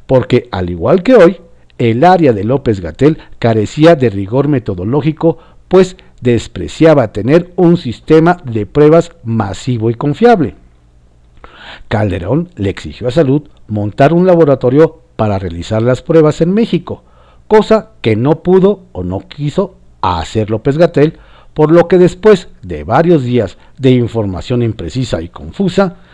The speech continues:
Calderón decide encargarle a Cedesol, encabezada por Ernesto Cordero, la generación de información confiable que permitiera calcular la letalidad y la velocidad de contagio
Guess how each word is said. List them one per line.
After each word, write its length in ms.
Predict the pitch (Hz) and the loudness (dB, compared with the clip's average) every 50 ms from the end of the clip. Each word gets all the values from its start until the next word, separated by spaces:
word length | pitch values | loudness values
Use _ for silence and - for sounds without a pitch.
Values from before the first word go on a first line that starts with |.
| _ - - - - - | _ -20 -20 -20 -18 -6
Calderón 540 | - 233 247 233 254 220 220 202 214 208 - - - - - | 0 2 2 4 4 4 2 2 0 -2 -8 -16 -20 -18 -10
decide 460 | 117 113 98 85 - - 131 127 123 | -6 -6 -4 -4 -4 -4 -2 0 0
encargarle 800 | 113 101 90 - 95 87 95 95 110 127 123 123 117 104 110 104 - - _ - - | -2 -2 -4 -8 -8 -8 -4 0 2 2 2 2 0 -2 -4 -6 -6 -14 _ -18 -10
a 180 | - 110 110 107 - | -8 -6 -6 -6 -6
Cedesol, 640 | - 104 101 95 95 - - 131 131 117 87 - _ _ _ _ - | -6 -6 -6 -6 -8 -4 -2 0 0 0 -2 -6 _ _ _ _ -6
encabezada 880 | 107 98 95 92 85 - 87 82 80 71 58 - 117 123 127 120 107 - | -4 -4 -4 -4 -6 -6 -6 -6 -6 -6 -6 -2 0 2 2 2 0 -2
por 180 | 95 90 82 | -8 -10 -10
Ernesto 460 | 76 78 82 90 101 101 - - 139 135 | -10 -12 -12 -10 -10 -10 -8 -8 -4 0
Cordero, 480 | 180 180 175 165 160 135 147 160 - - - - - - - - | 0 2 2 4 2 4 2 0 0 -4 -20 -20 -20 -10 -2 2
la 180 | 143 156 156 | 2 2 2
generación 560 | - - 143 139 139 135 135 123 - 156 165 | 2 0 0 0 2 0 0 0 0 0 2
de 80 | 175 170 | 2 2
información 600 | 165 143 - 135 117 110 107 104 - 139 151 156 | 0 0 -2 -6 -6 -6 -8 -6 -6 -4 -4 -4
confiable 640 | - - 110 98 87 - 127 127 127 120 120 131 123 - - - - - - - | -4 -6 -10 -10 -6 -2 0 0 0 0 0 -2 -2 -4 -12 -20 -20 -18 -6 0
que 160 | - 175 160 | 0 0 2
permitiera 800 | - 196 185 175 185 190 185 185 - 226 254 240 214 147 110 - - _ _ _ - | 4 2 2 4 2 0 0 -2 0 2 2 4 4 2 -2 -6 -14 _ _ _ -4
calcular 640 | - 110 104 95 - - 98 101 113 127 151 170 - - | -2 -2 -2 -2 -6 -8 -6 -2 2 2 2 2 0 0
la 180 | 127 117 107 | 0 0 0
letalidad 680 | 98 92 92 - - 90 90 87 92 117 139 151 - - _ - | 0 -2 -6 -8 -8 -10 -8 -4 0 2 2 2 0 -6 _ -6
y 140 | - 185 170 | -2 0 2
la 160 | 170 175 160 | 4 4 4
velocidad 540 | 131 120 113 104 90 - - 98 107 120 127 | 4 2 -2 -4 -8 -10 -8 -4 -2 -2 -2
de 160 | 127 135 127 | 0 -2 -4
contagio 640 | - - 160 165 - - 123 110 - - 147 156 | -2 -2 -2 -2 0 0 -2 -2 0 -2 -2 -4